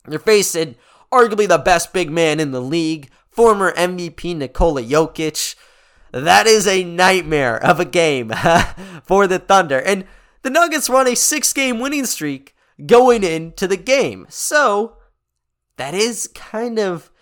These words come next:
a bit of a talking point. It's a bit of a scare for Oklahoma City. Uh, granted, you know, they have been rebuilding the majority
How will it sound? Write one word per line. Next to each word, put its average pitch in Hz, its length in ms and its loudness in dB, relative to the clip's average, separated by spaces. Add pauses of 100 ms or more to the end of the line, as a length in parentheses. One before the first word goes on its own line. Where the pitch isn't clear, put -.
(260)
a 156 120 -4
bit 196 240 -4
of 190 80 -2
a 175 80 0
talking 175 440 0
point. 156 220 -6
It's 165 140 -4
a 247 60 2
bit 311 140 -4
of 330 80 -2
a 320 60 2
scare 240 640 0 (220)
for 190 200 -4
Oklahoma 190 480 0
City. 151 520 -4 (280)
Uh, 151 160 -8
granted, 151 560 0 (120)
you 156 120 -12
know, 135 140 -2
they 139 160 -2
have 175 320 2
been 139 340 -2 (300)
rebuilding 151 640 0
the 120 60 -8
majority 131 640 -4